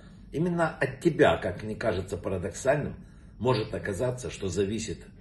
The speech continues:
куда качнется этот глобальный мир, в какую сторону,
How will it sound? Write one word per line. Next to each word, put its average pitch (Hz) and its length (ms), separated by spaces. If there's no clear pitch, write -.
куда 110 160
качнется 120 720
этот 92 300
глобальный 101 540
мир, 80 220
в - 20
какую 98 300
сторону, 69 480